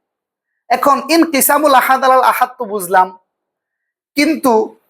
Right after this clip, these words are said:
আল্লাহ যে এইখানে জমার মোকাবেলায় জমা আসলে ইনকিসামুল আহাদ আলাল আহাদ হয়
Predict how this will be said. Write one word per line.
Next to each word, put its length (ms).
আল্লাহ 300
যে 440
এইখানে 500
জমার 300
মোকাবেলায় 500
জমা 320
আসলে 240
ইনকিসামুল 560
আহাদ 300
আলাল 180
আহাদ 360
হয় 400